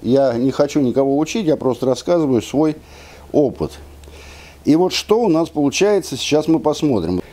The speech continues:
Вот у нас получается, что мы всё смотали, всё сохранили, спуск и все дела. Но у нас получается проблема, что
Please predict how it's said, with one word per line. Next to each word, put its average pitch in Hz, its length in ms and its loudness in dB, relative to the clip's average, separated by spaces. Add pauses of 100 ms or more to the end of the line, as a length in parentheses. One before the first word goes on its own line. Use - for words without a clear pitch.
(320)
Вот 135 200 2
у 160 60 2
нас 160 160 0
получается, 147 600 0
что 147 160 -2
мы 147 300 0 (840)
всё 147 180 2
смотали, 175 560 2
всё 131 220 -2
сохранили, 143 800 2 (840)
спуск 180 460 0
и 139 40 4
все 135 180 2
дела. 190 380 0 (420)
Но 156 240 2
у 120 120 0
нас 180 200 2
получается 156 520 0
проблема, 165 480 0
что 135 380 -2